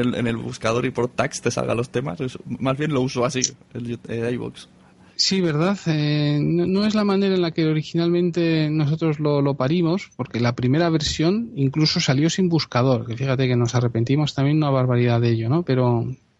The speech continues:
Speaker 2: pero, pero sí, sí, hay mucha gente que lo hace así también, ¿no? Y luego también en el ámbito de la ciencia me gusta mucho un podcast de, que hacen en Radio Círculo en Madrid, que se llama El Universo Paralelo,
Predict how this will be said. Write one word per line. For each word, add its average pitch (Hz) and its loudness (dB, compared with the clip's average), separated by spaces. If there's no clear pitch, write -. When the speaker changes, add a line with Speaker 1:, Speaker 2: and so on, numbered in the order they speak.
Speaker 2:
pero, 117 2
pero 127 2
sí, 135 0
sí, 143 0
hay 135 2
mucha 139 0
gente 147 -2
que 135 2
lo 123 2
hace 123 -2
así 117 -2
también, 113 -2
¿no? 175 2
Y 151 4
luego 170 2
también 175 2
en 165 2
el 165 2
ámbito 175 2
de 165 2
la 165 0
ciencia 175 0
me 170 2
gusta 160 -4
mucho 165 0
un 160 2
podcast 165 -2
de, 127 2
que - -2
hacen 151 0
en 143 2
Radio 139 2
Círculo - -2
en 143 2
Madrid, 147 2
que 139 -2
se 131 0
llama 147 2
El 131 2
Universo 135 2
Paralelo, 143 0